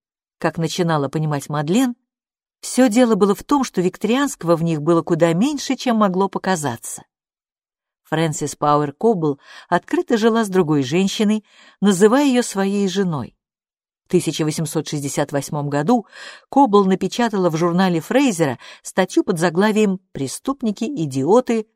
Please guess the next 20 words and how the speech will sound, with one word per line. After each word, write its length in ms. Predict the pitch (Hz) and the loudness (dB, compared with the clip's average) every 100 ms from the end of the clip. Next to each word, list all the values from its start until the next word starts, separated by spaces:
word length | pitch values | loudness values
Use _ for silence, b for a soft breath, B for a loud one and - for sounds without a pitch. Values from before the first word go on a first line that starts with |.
| - | -10
женщины 720 | 131 143 262 254 - 214 214 b b b | -4 0 2 0 0 0 -2 b b b
и 120 | - 285 | -4 -2
несовершеннолетние. 1160 | 254 240 220 - 214 208 202 127 - 110 104 B B B | 0 2 0 2 0 2 0 -2 -8 -12 -14 B B B
Состоятельна 1000 | - 220 - 170 156 233 285 262 226 220 | -2 0 0 -2 2 0 0 0 2 2
ли 180 | 220 - | 2 0
эта 240 | 190 - | -6 -4
классификация?» 1000 | 190 196 - 175 185 - 110 - - - _ _ _ _ _ _ _ _ _ _ _ _ | -4 -4 -4 -6 -6 -6 -10 -10 -14 -16 _ _ _ _ _ _ _ _ _ _ _ _
В 140 | - 170 | -4 0
раннюю 420 | 220 302 269 254 | 2 2 0 0
викторианскую 720 | 226 - 208 247 220 - 190 | -2 0 2 2 0 2 2
эпоху 500 | 175 262 277 - 131 _ _ _ - | 4 2 2 -2 -14 _ _ _ -6
женщины 600 | 165 185 302 - 226 226 | 0 0 0 -2 0 2
были 280 | 214 220 214 - | 4 4 2 0
ограничены 760 | 165 170 170 170 277 - 208 | 2 2 4 2 -2 -2 -2
в 60 | 196 | -2
правах 400 | 185 170 202 - | -2 0 -2 -2
владения 600 | 156 151 165 214 208 196 | -2 0 0 2 2 2
и 100 | 185 | -2
наследования 680 | 170 160 160 160 151 160 175 | -2 -2 -2 -2 0 -2 -4
собственности. 840 | - 147 - - 101 78 - - | -6 -6 -8 -10 -12 -12 -16 -18